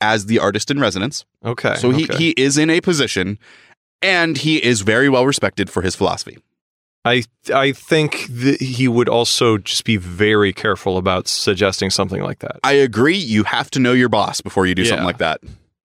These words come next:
Speaker 2: Uh, and the, I, I still can't get over, like, the stakes. Like, marriages have huge stakes.
Speaker 1: Yeah.
Speaker 2: It's, it's basically like, "Do you wanna make an enemy?"
Speaker 1: Yeah,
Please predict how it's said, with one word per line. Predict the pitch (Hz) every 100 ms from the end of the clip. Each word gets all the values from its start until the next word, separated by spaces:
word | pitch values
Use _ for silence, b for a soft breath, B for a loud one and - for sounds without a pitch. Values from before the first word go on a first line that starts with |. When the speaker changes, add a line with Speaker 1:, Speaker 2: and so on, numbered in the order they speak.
| _
Speaker 2:
Uh, | 107 104 101
and | 107 107
the, | 110 98 -
I, | 123 147
I | 156
still | 139 269
can't | 285 240
get | 175
over, | 175 143
like, | 123 107
the |
stakes. | - 147 120 - - - -
Like, | 117 117
marriages | 131 175 202 170 139
have | 127
huge | - 180 143
stakes. | - - 107 85 -
Speaker 1:
Yeah. | 131 - b b b b b
Speaker 2:
It's, | 120 -
it's | 185 156 190
basically | 202 226 - 185 175
like, | 151 135 107
"Do | 151
you | 214
wanna | 202 180
make | 156
an | 127
enemy?" | 120 101 - - -
Speaker 1:
Yeah, | 123